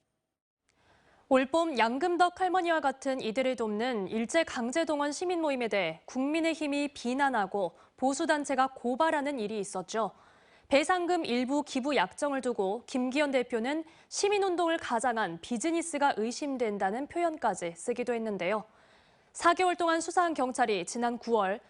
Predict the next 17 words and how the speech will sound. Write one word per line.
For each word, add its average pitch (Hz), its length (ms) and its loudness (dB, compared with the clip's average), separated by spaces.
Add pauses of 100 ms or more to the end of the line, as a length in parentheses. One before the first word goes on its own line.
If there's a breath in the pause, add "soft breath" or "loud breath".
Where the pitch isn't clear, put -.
(160 soft breath)
범죄 294 420 2
혐의점이 330 520 0
없다며 202 720 -2
수사하지 349 500 0
않고 202 400 -2
사건을 311 500 -2
종결하는 226 840 -2 (240 soft breath)
각하 330 480 0
결정을 254 480 -2
내리면서 196 680 -2 (240 soft breath)
시민 370 360 2
모임에 320 300 2
손을 370 360 0
들어준 233 400 -2
사실이 220 600 -4
뒤늦게 311 440 -2
알려졌습니다. 190 800 0